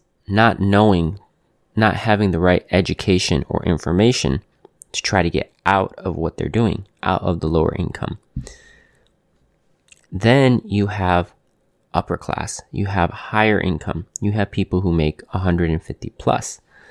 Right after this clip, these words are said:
There's also pressure when you get into this category because there's a pressure of sustaining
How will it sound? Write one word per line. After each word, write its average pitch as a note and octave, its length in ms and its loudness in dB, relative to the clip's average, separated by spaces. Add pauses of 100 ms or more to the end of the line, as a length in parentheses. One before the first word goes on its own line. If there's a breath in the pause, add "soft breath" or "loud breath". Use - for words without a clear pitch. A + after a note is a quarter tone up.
(1000 soft breath)
There's G#2 280 4
also A#2 360 4
pressure G2 640 0
when G2 180 0
you F2 80 2
get E2 140 -2
into E2+ 200 -4
this B2+ 220 2
category E2 600 0
because F2 540 -2 (1080 loud breath)
there's G#2+ 260 4
a G#2 60 0
pressure G2+ 520 2
of F2+ 280 4 (100)
sustaining F#2+ 1000 2